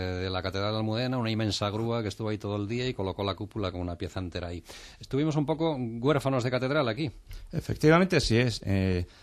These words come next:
Speaker 2: date cuenta que en Madrid, como toda esta zona de la antigua Castilla la Nueva, forma parte del arzobispado de Toledo, que es la sede primada de las Españas, ya desde la época de los visigodos y a raíz de la conversión del rey Recaredo en el año quinientos ochenta y nueve.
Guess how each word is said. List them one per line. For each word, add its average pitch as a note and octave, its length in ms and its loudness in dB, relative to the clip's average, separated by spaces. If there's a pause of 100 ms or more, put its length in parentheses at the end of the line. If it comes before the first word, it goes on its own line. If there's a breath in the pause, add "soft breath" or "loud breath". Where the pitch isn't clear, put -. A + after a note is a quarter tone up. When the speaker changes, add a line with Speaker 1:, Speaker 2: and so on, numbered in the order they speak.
(120 soft breath)
Speaker 2:
date B2+ 200 6
cuenta D#3 360 6
que A2+ 220 4
en G2 60 2
Madrid, G2 360 2
como G#2 260 2
toda B2 200 4
esta C#3 180 2
zona B2 380 4 (340 loud breath)
de G#2+ 260 4
la G2+ 120 6
antigua A#2 340 2
Castilla A2 380 4
la A2 80 10
Nueva, B2+ 320 8 (240 loud breath)
forma G#2+ 320 4
parte B2+ 440 6
del G#2 140 4
arzobispado G2 720 4
de F#2+ 140 2
Toledo, A2 400 4 (120)
que G2+ 100 4
es - 200 2
la G#2 140 6
sede B2 340 4
primada G2 460 4
de G#2+ 80 2
las F2+ 160 0
Españas, F#2+ 580 4 (220 soft breath)
ya F#2+ 120 2
desde A2 160 4
la G#2+ 80 8
época A#2+ 300 2
de A2 60 4
los G#2 120 2
visigodos C#3 520 2 (180 soft breath)
y A2+ 80 0
a G#2 60 6
raíz A#2 120 4
de B2 60 8
la B2 100 4
conversión A2+ 600 2
del G2+ 160 2
rey A#2 160 4
Recaredo G#2+ 420 4
en G#2 80 4
el G#2 60 6
año G#2+ 280 4
quinientos G#2 440 0
ochenta F#2 320 0
y - 20 2
nueve. F#2+ 280 4